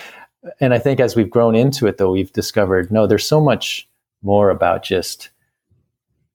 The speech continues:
acknowledging who we are and, and for our gifts and our shadows, right? Um,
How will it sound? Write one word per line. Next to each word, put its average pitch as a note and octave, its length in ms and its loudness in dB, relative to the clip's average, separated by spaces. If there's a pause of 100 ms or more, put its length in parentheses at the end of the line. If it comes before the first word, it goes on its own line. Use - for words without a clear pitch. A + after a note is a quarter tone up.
acknowledging G2+ 600 2
who G#2 160 -4
we F2+ 180 0
are F2 520 -4 (600)
and, G#2+ 280 -2 (200)
and B2+ 300 0
for A#2 220 0
our F#2+ 60 -2
gifts A2 360 -2
and A2 380 -4
our A#2 140 0
shadows, B2+ 420 2
right? B2+ 220 2 (560)
Um, F#2+ 440 -2